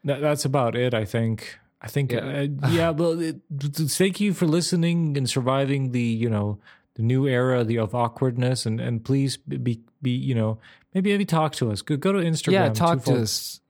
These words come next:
Speaker 1: Tell
Speaker 2: We're,
Speaker 1: us how
Speaker 2: we're,
Speaker 1: we're
Speaker 2: we're
Speaker 1: doing.
Speaker 2: lonely now. We don't have Jake.
Speaker 1: Yeah, yeah. It's, it's two people in a, in a room sitting, just Johnny looking at it. It's strange. It's weird.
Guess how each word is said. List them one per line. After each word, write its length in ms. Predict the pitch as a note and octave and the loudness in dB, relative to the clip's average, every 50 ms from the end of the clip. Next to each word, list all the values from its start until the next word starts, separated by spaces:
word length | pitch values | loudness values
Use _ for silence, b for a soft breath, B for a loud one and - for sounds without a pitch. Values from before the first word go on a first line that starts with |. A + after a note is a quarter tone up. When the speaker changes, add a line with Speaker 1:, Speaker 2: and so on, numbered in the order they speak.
| _ _ _ _ _ _ _ - | _ _ _ _ _ _ _ 0
Speaker 1:
Tell 140 | E3 F3 | 4 6
Speaker 2:
We're, 60 | F#3 F#3 | 6 6
Speaker 1:
us 100 | F#3+ F#3 | 4 6
how 120 | E3+ G3 | 6 6
Speaker 2:
we're, 60 | G#3+ | 6
Speaker 1:
we're 60 | G3+ G3 | 8 8
Speaker 2:
we're 60 | A3+ | 8
Speaker 1:
doing. 120 | A#3+ A#3 | 8 8
Speaker 2:
lonely 380 | A#3 A#3 A#3+ C4 B3+ A#3 G#3 F3 | 8 6 6 6 4 4 4 2
now. 260 | D3+ D3 B2+ A#2+ A#2 | 2 2 2 2 2
We 100 | A#2+ C#3+ D#3+ | 2 2 2
don't 120 | F3+ F3 | 2 2
have 160 | E3+ F3+ D#3+ | 2 0 0
Jake. 440 | C#3 C#3+ D#3+ E3 D3 G2+ - - - _ _ _ _ _ _ _ _ _ _ _ E3 | 2 2 2 2 2 0 -2 -8 -16 _ _ _ _ _ _ _ _ _ _ _ 0
Speaker 1:
Yeah, 220 | E3+ F3+ F3 F3 | 2 2 4 4
yeah. 280 | F3 F3 F3 E3 D3 B2+ | 4 2 2 2 2 2
It's, 160 | A#2 A2+ - D3 | 0 0 -2 -2
it's 240 | C3 B2 - - | -2 -2 -4 -6
two 160 | - - E3+ D3 | -2 -2 -2 0
people 520 | - D3+ D#3+ D#3+ - A#2+ G#2+ G2+ F2+ F#2+ - _ A3+ D3+ D3 D3+ | 2 0 0 0 -2 -4 -4 -4 -8 -12 -16 _ -14 -14 -10 -8
in 160 | D3+ D3 C#3+ | -6 -2 -2
a, 40 | C3+ | -2
in 140 | C3 C3+ C3 B2 | -2 0 0 0
a 40 | |
room 320 | B2 B2 B2+ C#3 C3+ A#2+ A2 | 0 2 2 2 2 0 -2
sitting, 480 | - - A#2 G2+ G#2+ G2+ G2 G2 F#2 - _ _ | 0 0 0 0 0 -2 -2 -4 -8 -10 _ _
just 180 | - A2 G2 - | -12 -10 -4 -2
Johnny 300 | A#2+ A2+ A#2 A#2 A#2 A2 | 0 0 2 2 2 2
looking 320 | G#2+ A2+ A2+ - A2+ G2+ | 0 0 0 0 -2 -2
at 120 | G2 F#2+ F#2 | 0 -2 -2
it. 100 | F#2 F2 | -4 -6
It's 140 | F#2 G#2 - | -6 -8 -8
strange. 680 | - - - A#2 A2 A2 A2+ A#2 A#2 A#2 A#2 A2 - - | -10 -4 -2 0 0 0 0 0 0 0 -2 -4 -6 -10
It's 120 | - - | -10 -4
weird. 460 | A2 A2 A2 A2+ A2+ A2+ A#2 A2+ A2+ | -2 0 0 2 0 0 -2 -4 -6